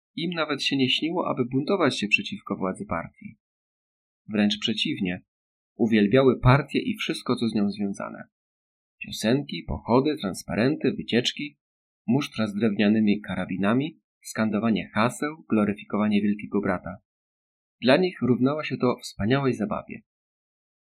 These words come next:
Całą swoją furię kierowały na zewnątrz, przeciwko wrogom państwa, przeciwko cudzoziemcom, zdrajcom, sabotażystom, myślozbrodniarzom. Było niemal normalne,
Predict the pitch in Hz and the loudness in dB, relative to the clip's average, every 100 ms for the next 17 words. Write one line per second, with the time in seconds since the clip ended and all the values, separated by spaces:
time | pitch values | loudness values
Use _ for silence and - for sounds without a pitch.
0 | _ _ _ _ - 117 113 101 - 101 | _ _ _ _ -4 -2 0 -2 -2 -4
1 | 95 87 - 123 127 127 117 110 113 110 | -4 -6 -6 -2 -2 -2 -2 0 0 0
2 | 85 82 110 110 139 147 - - - 104 | -2 -2 -4 -2 -4 -4 -10 -10 -12 -6
3 | 120 - 120 104 107 113 104 90 - 98 | -4 -2 -2 -2 -2 0 0 -2 -2 -2
4 | 101 - 135 147 - _ _ _ _ _ | -2 -4 -4 -4 -10 _ _ _ _ _
5 | - 117 110 - - 82 - - 98 135 | -6 -4 -2 -4 -6 -8 -4 -2 2 2
6 | 156 - 147 143 127 - - 107 139 135 | 0 -2 -4 -4 -10 -14 -2 2 2 2
7 | - 113 - - 110 135 135 135 127 - | -4 -4 -6 -4 0 2 0 -4 -6 -6
8 | 120 120 120 _ _ _ - 120 127 120 | -4 -4 -8 _ _ _ 0 2 2 0
9 | 107 - 101 92 - - - - _ _ | -4 -2 -4 -4 -10 -12 -14 -18 _ _
10 | _ _ _ _ _ _ _ _ _ 110 | _ _ _ _ _ _ _ _ _ 2
11 | 120 120 120 117 117 107 117 113 117 165 | 4 6 4 2 0 0 0 0 2 2
12 | 151 92 92 | 2 0 -4